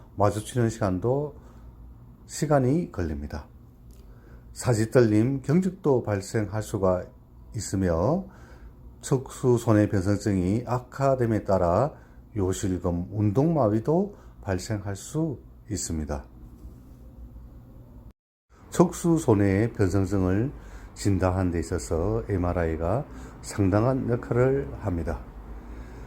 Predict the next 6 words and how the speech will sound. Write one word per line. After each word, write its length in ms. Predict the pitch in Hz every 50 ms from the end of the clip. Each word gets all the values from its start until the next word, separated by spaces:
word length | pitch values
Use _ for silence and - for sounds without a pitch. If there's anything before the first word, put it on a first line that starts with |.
| - - - -
척수, 380 | - - 180 180 - - 185
손해 280 | 180 - 135 120 117 110
변성증이 520 | - 110 95 98 104 - - 113 107 98
발생하면 840 | - 92 85 85 - 98 90 90 87 85 82 80 90 107 131 147 151 151 - - - - - - - -
손해가 720 | - - - - 107 104 98 98 98 92 98 95 95 95 92
작아지고 840 | 90 - 92 85 87 90 85 90 90 - 90 87 98 127 160 170 175